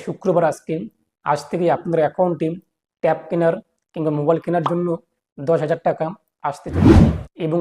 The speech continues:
এই টাকা কিন্তু দ্বাদশ শ্রেণীর পাশাপাশি একাদশ শ্রেণীর পরীক্ষার্থীরা কিংবা পড়ুয়ারা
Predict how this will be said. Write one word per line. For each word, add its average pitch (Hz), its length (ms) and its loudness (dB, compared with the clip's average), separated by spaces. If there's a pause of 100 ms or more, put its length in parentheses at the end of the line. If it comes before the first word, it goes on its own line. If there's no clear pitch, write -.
এই 170 140 -2
টাকা 165 140 2 (100)
কিন্তু 180 280 -4 (440)
দ্বাদশ 170 340 0
শ্রেণীর 175 320 -2
পাশাপাশি 175 440 0 (480)
একাদশ 175 360 -2
শ্রেণীর 175 320 -2
পরীক্ষার্থীরা 175 560 -2 (120)
কিংবা 151 220 -2 (100)
পড়ুয়ারা 165 340 2